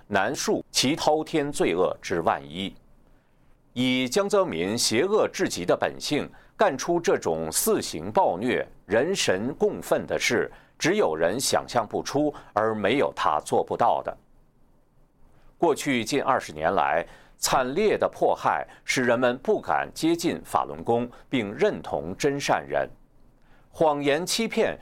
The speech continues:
使世人将真善人视为洪水猛兽一般，避之唯恐不及。你穿上印有“真善人”三个大字的 T 恤衫，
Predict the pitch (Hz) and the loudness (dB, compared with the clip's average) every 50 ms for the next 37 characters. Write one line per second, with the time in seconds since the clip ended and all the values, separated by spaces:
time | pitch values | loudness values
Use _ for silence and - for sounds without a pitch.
0 | - - - - - 120 92 90 - - - 196 117 80 78 82 92 113 123 - | -16 -12 -6 -2 0 0 0 0 0 0 0 2 2 2 2 0 -2 -4 -4 0
1 | - 110 104 107 110 110 - 214 214 214 208 - 226 180 92 78 76 76 76 73 | 0 0 0 0 -4 -2 -2 0 0 0 0 0 0 0 2 0 0 0 0 0
2 | - - - - - 113 82 73 76 80 85 87 - - 95 110 143 160 - - | -4 -6 -4 0 0 0 2 2 2 2 0 0 -2 -4 -2 -2 -2 -2 0 0
3 | 90 95 101 101 80 69 73 - - 170 143 92 73 71 71 - 101 95 92 98 | 2 2 2 0 -2 -4 -4 -2 0 0 0 0 -2 -6 -2 0 0 0 0 -4
4 | - - - _ _ _ _ 233 208 135 - - - 135 143 143 - - - 87 | -8 -16 -20 _ _ _ _ -2 -2 -2 -2 -2 -2 -2 -2 -2 -4 0 0 0
5 | 90 107 139 - - - 76 67 - - - 76 - - 73 71 80 - - _ | 0 0 -2 -4 -6 -6 -6 -6 -6 -6 -6 -6 -4 -4 -4 -4 -4 -6 -8 _
6 | _ _ _ _ _ _ _ - _ _ 123 131 135 131 135 131 - - 220 220 | _ _ _ _ _ _ _ -20 _ _ -2 -2 0 0 -2 -2 0 0 0 0
7 | 226 214 - 175 117 120 165 170 147 117 90 82 76 76 73 71 71 - - 190 | 0 0 0 -2 -2 0 -2 -2 -2 0 2 2 2 2 2 0 -2 -2 -2 0
8 | 202 214 202 - - 196 131 90 76 80 78 73 71 - - - 165 170 156 123 | 0 0 2 2 2 2 2 0 0 0 0 0 -2 -4 0 0 0 2 2 -2
9 | 95 - 143 123 90 87 - 123 104 - 80 73 - - - 120 - - 92 76 | 0 2 2 2 2 0 -2 -6 -2 0 0 0 0 -4 -6 -6 -6 -4 -4 -4
10 | 71 - - 117 120 123 | 0 2 2 2 2 0